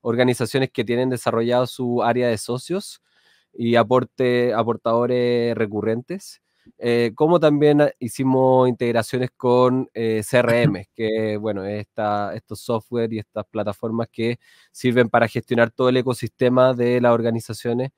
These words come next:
y desde ahí mismo también hacer toda la gestión y emisión y administración de certificados de donación. Así que es un mega producto para las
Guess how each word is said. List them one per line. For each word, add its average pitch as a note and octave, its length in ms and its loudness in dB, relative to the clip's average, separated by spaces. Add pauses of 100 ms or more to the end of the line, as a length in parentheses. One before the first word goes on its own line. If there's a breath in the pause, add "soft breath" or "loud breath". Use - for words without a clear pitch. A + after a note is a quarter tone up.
(200)
y B2 140 0
desde A#2+ 220 4
ahí B2+ 240 4
mismo C3 340 2
también B2 300 0
hacer A#2+ 220 -4
toda B2+ 160 -4
la A#2+ 80 -2
gestión B2+ 540 -4 (440)
y A2 200 -6
emisión B2 600 0
y - 20 0
administración A#2 540 -4
de A#2 100 -4
certificados G#2+ 540 -8
de A2 80 -6
donación. G#2+ 380 -6
Así G2 220 -10
que A2+ 200 -2
es A2+ 60 2
un G#2+ 260 0
mega A#2+ 260 0
producto A#2 460 -6
para A#2+ 180 -6
las A#2+ 440 -4